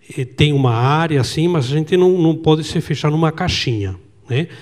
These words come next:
E, nesse sentido, o que a professora Alicia falava da curiosidade, num sentido bom, existe uma curiosidade, eh, má, que é aquele cara que tá toda hora mudando de canal,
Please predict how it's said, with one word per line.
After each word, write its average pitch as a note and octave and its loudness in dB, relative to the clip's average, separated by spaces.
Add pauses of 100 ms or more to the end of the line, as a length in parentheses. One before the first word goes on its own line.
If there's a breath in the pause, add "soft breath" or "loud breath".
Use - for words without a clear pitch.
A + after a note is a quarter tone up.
(220 loud breath)
E, D#3+ 2
nesse A3 2
sentido, D#3 2
o A#2 6
que A#2+ -2
a E3+ 2
professora D#3+ 0
Alicia B2+ -2
falava B2 0
da A#2 2
curiosidade, B2 2
num B2 -2
sentido A#2+ -2
bom, C3 2 (280)
existe - -12
uma C#3+ 0
curiosidade, C3 0 (440 loud breath)
eh, G#2+ -10
má, A2 -6 (380 loud breath)
que - -12
é G#2 -6
aquele A#2+ -4
cara C3 0
que C#3 -10
tá C3 0
toda C#3 0
hora C#3 2
mudando B2+ 2
de A#2 0
canal, B2+ 2